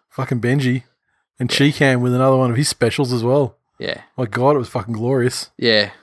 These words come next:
Speaker 2: I've seen that. It was hacked. They
Speaker 1: It
Speaker 2: were
Speaker 1: was a
Speaker 2: hackers.
Speaker 1: gl- <laughs> Bots.
Speaker 2: The game was hacked.
Speaker 1: <laughs>
Speaker 2: Yeah, that's it. They were using a targeting program.
Speaker 1: Uh, how has your week in isolation been?
Speaker 2: Um, oh, mate, I,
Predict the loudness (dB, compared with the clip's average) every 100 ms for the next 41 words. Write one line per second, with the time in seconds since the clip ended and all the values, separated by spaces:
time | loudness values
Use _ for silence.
0 | _ -4 -2 0 -2 -2 -4 -6 -8 -8
1 | -6 -4 -4 -6 -14 -20 _ _ _ 0
2 | 2 2 0 -2 -4 -4 -4 -4 -6 -12
3 | -14 -16 -14 -14 -16 -20 _ -2 0 0
4 | -2 -6 -2 0 2 2 2 2 0 0
5 | 0 -2 -2 0 0 0 -2 -2 -4 -8
6 | -12 -18 -20 -18 -20 _ -20 _ -18 -10
7 | -4 -2 -2 -4 -2 0 0 -2 -4 -2
8 | 0 0 -4 -6 -12 -14 -12 -14 -16 -4
9 | 0 2 2 0 -2 -2 -6 -6 -6 -6
10 | -6 -8 -10 -10 -14 -16 -16 -18 -20 _
11 | _ _ _ _ _ _ _ _ -2 0
12 | 0 -2 -10 _ _ -4 2 2 0 -6
13 | -10 -20 -20 _ _ _ _ -6 -2 2
14 | 0 -2